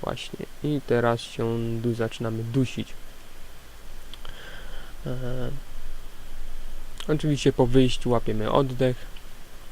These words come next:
I możemy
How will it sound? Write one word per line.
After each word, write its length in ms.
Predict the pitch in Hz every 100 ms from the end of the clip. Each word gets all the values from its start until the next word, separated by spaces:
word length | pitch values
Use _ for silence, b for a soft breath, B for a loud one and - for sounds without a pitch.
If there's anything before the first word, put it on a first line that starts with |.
| - - - - - - - - - - - - - - - - - - - - -
I 100 | 160
możemy 600 | 156 131 123 120 117 120